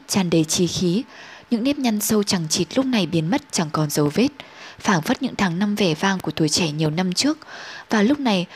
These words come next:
đã trở lại trên thân hình lão. Đó là ánh phản chiếu những kích động, những ngạo thế thiên hạ đã trải qua. Lão ngửa mặt lên trời cất tiếng hú dài, như long gầm, cảm thấy luồng khí phong này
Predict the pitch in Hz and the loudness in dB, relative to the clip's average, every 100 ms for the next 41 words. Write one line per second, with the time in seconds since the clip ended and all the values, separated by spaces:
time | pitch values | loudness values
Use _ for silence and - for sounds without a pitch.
0 | - - 214 - 165 165 - - 196 185 | -6 0 0 2 4 2 2 -2 0 0
1 | 190 175 156 165 240 294 - - - - | 2 0 2 2 2 -2 -10 -20 -20 -20
2 | - - - - 180 170 220 - 170 - | -20 -16 -14 -6 0 2 2 0 -2 -2
3 | 220 160 - 156 170 220 - 214 - - | -2 0 2 2 0 -6 0 0 0 -6
4 | - - 262 269 269 - 202 175 247 220 | -20 -8 -4 0 -2 0 2 4 2 2
5 | 220 - 190 - - 196 - 202 196 190 | 2 0 -2 0 0 0 2 2 2 0
6 | - - - - - - - 196 - 247 | -10 -20 -20 -20 -20 -20 -4 2 2 4
7 | 185 156 170 180 - 190 156 247 - 180 | 2 2 2 2 2 4 2 0 0 0
8 | 185 180 196 240 202 180 - - - 262 | 2 0 2 2 2 0 -6 -20 -8 0
9 | 254 254 233 202 160 156 - - - - | 2 2 2 2 2 -4 -16 -20 -20 -8
10 | - 170 156 170 196 208 - 170 165 240 | 0 0 2 4 4 2 0 -2 0 0
11 | 208 196 160 | 2 2 0